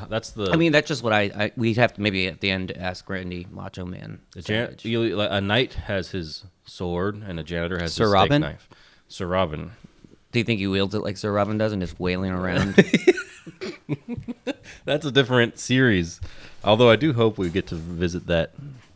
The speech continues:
Speaker 1: fun show again soon. We're not gonna talk about that yet, though, because I don't know if it, that has any
Speaker 2: It is.
Speaker 1: janitors in it. Um,
Speaker 2: Next week.
Speaker 1: So, um,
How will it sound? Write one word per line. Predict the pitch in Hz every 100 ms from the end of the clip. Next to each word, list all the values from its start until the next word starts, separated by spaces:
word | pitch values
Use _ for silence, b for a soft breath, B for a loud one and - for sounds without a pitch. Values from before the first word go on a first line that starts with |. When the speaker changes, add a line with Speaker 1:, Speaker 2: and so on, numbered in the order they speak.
| _ _ -
Speaker 1:
fun | - 92 87 85 67 -
show | - 85 78
again | 73 73 73 71
soon. | - 69 69 - b b b _ _ _ _ _ _ -
We're | 90
not | 85
gonna | 82 76
talk | 73
about | 73 69
that | 62 52
yet, | 60 -
though, | 52 - 95
because | - 87 92
I |
don't | 98
know | 85
if | 85
it, | 98 92
that | 92 104 -
has | 104 110 127
any | 123
Speaker 2:
It |
is. | 104 185
Speaker 1:
janitors | 95 80
in | 82
it. | 82 B B B B -
Um, | 139 151 151 147 - - -
Speaker 2:
Next | 117 -
week. | 101 - - - - _ - b b b
Speaker 1:
So, | - - 247 247 147 185 190 - _ _ _ _ _ -
um, | 135 143 147 147 147